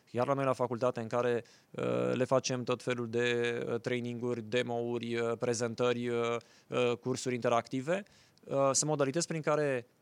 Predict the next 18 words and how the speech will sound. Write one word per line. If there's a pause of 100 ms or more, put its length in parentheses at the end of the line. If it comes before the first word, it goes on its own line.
popularizăm
oferta
educațională
a
facultății, (240)
mergem
spre
ei, (280)
uh,
ei
vin,
uh,
în
aceste
internship-uri
sau
în
programe,